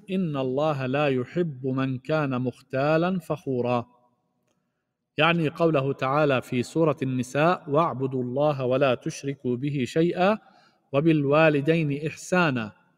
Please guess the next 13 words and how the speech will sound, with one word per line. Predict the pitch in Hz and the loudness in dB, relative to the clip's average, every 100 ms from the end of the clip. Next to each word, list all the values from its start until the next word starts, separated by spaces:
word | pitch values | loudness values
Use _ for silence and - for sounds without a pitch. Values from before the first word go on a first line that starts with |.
| _ _ _ - | _ _ _ -4
وبذي | 143 156 151 | 2 2 2
القربى | 139 - 185 160 135 | 0 2 2 2 2
واليتامى | 127 123 139 143 135 - 165 156 139 | 2 4 2 2 0 0 0 0 0
والمساكين | 123 117 139 143 139 - 147 139 - 175 165 135 | 0 0 0 0 -2 0 0 0 -2 -4 -2 -2
والجار | 120 127 127 123 151 160 139 | 0 2 0 2 4 4 4
ذي | 127 135 | 2 0
القربى | 127 - 175 165 131 | -2 0 0 0 2
والجار | 131 123 123 127 120 143 165 147 | 2 2 2 0 0 4 4 4
الجنب | 135 127 120 170 180 156 139 | 2 0 -2 0 0 0 0
والصاحب | 127 127 - - 165 160 - 139 | 0 -2 -6 2 4 4 0 -2
بالجنب | 135 131 135 127 160 170 139 | -2 0 -2 0 2 2 2
وابن | 135 160 151 147 | 4 2 0 -6
السبيل | - - 143 175 226 | -6 0 2 4 4